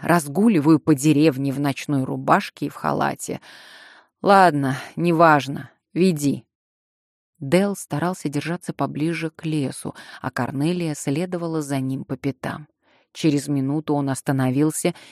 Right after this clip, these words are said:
и показал на грузовик Рейлин. Место, где она его оставила, говорило о том, что она здесь не в первый раз. Грузовик был не на дороге, где остановился бы гость,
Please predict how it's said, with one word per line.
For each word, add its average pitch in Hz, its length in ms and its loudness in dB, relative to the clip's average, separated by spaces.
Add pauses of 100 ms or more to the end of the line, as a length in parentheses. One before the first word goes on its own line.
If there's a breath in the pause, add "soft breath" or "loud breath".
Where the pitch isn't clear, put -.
и 175 100 -2
показал 165 540 0
на 170 120 -2
грузовик 143 600 -4
Рейлин. 139 520 -2 (300)
Место, 160 540 0
где 135 240 -2
она 139 240 0
его 135 160 -6
оставила, 175 680 0 (360 loud breath)
говорило 165 500 4
о 160 60 0
том, 196 240 -4
что 151 220 0
она 147 260 2
здесь 156 340 -4
не 180 140 -4
в - 180 -16
первый 135 400 0
раз. - 380 -4 (420)
Грузовик 156 800 -2
был 156 260 4
не 151 260 2
на 143 160 0
дороге, 135 640 0
где 131 300 0
остановился 143 720 -2
бы 147 140 2
гость, 147 480 -4